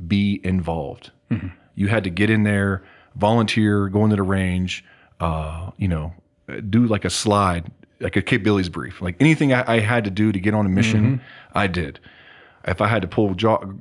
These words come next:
Speaker 1: duty, I don't care. I was in there 'cause I wanted to be with the Rangers. I wanted to be in that, um, that culture. I loved the culture. It was awesome.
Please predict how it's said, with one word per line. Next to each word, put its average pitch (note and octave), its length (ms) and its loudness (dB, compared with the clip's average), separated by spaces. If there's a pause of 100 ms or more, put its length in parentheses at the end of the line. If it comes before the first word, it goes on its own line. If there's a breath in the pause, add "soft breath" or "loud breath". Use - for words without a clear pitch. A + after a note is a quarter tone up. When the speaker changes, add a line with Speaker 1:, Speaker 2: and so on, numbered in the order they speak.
Speaker 1:
duty, A2+ 300 0
I B2+ 140 0
don't A2+ 200 -2
care. F2 300 -4
I G#2+ 100 2
was A#2 200 2
in A#2 120 4
there A2+ 160 2
'cause G#2 140 -2
I A2+ 80 4
wanted C#3 240 2
to G2+ 40 0
be G#2 380 0
with G#2+ 240 -2
the C#3 80 2
Rangers. G2+ 440 2
I F2+ 40 0
wanted G#2 180 2
to F#2 60 -2
be G#2 140 0
in G#2+ 80 2
that, G#2+ 260 0 (220)
um, F2 540 -4 (640)
that - 180 -4
culture. - 480 2
I - 40 -2
loved A2 280 2
the G2 80 -2
culture. E2+ 380 -4
It - 40 -6
was F#2+ 220 -6
awesome. F#2 460 0